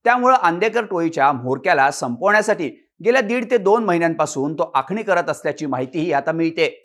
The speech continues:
यामुळंच वनराज आंदेकर हत्या प्रकरणाला कौटुंबिक वादासोबतच टोळी युद्धाचाही अँगल दिला जातोय. त्यामुळं या हत्या प्रकरणातून पुन्हा एकदा टोळी युद्ध भडकण्याची शक्यता वर्तवली जाते.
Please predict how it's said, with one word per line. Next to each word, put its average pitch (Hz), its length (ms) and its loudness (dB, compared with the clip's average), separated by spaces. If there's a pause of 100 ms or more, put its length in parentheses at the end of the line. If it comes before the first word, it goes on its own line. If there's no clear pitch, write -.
(180)
यामुळंच 208 560 4
वनराज 151 420 0
आंदेकर 147 440 0
हत्या 135 300 -6
प्रकरणाला 131 580 0
कौटुंबिक 143 560 -4
वादासोबतच 170 840 2 (300)
टोळी 226 220 6
युद्धाचाही 175 600 0
अँगल 143 380 -2
दिला 151 240 0
जातोय. 156 320 0 (460)
त्यामुळं 131 380 0
या 143 160 2
हत्या 151 280 -2
प्रकरणातून 180 640 0 (320)
पुन्हा 214 240 4
एकदा 175 260 4
टोळी 180 320 -2
युद्ध 156 300 0
भडकण्याची 147 500 -2
शक्यता 135 420 -4
वर्तवली 156 420 0
जाते. 160 520 -2